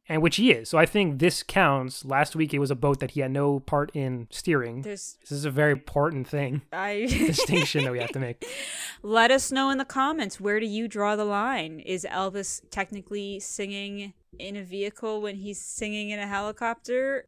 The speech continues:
Speaker 2: Does it count if he's not driving the vehicle? I think it counts on the bike. That's where my contention is. Like, it counts on the bike
Speaker 1: I th-,
Speaker 2: 'cause
Speaker 1: no,
Speaker 2: it
Speaker 1: didn't we establish in the Fun in Acapulco episode that the bike was fine?
Speaker 2: Yeah, bike is a motorized vehicle.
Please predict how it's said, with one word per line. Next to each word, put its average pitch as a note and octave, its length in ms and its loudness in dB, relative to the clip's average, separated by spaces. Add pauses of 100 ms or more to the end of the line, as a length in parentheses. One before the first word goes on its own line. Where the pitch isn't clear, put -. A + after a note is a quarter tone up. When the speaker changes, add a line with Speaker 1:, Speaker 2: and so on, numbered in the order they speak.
(220)
Speaker 2:
Does F#3 140 -8
it G3 120 -6
count F#3 380 -4
if G3 100 -16
he's F#3+ 400 -10
not F3+ 360 -6
driving F#3 360 -2
the F3+ 80 -10
vehicle? A3 640 -8 (180)
I G#3+ 180 4
think C4 200 -6
it G#3+ 140 -4
counts F#3+ 320 -4
on F3+ 120 -8
the E3+ 60 -8
bike. E3+ 360 -4 (120)
That's G3 220 -6
where G#3 120 -6
my F#3 140 -2
contention F3+ 640 -14 (140)
is. F3 260 -14
Like, F#3 200 -12
it - 280 -12
counts F#3 320 -4
on F3+ 120 -12
the E3+ 80 -10
bike E3+ 180 -4
Speaker 1:
I F#3+ 60 4
th-, - 60 -12
Speaker 2:
'cause B3 100 -2
Speaker 1:
no, A3 140 6
Speaker 2:
it D3+ 40 4
Speaker 1:
didn't F#3+ 140 4
we B3+ 100 6
establish E3+ 480 6
in D#3 80 0
the D#3 80 0
Fun D3+ 160 0
in D3+ 60 0
Acapulco C3+ 400 -2
episode C#3+ 260 -2
that C#3+ 60 0
the C#3 100 2
bike C#3 220 2
was B2+ 160 -2
fine? C3+ 380 -4
Speaker 2:
Yeah, A#3+ 240 2
bike G#3+ 260 -4
is A3 120 -6
a A3 60 -6
motorized G#3+ 600 -4
vehicle. F#3 580 -8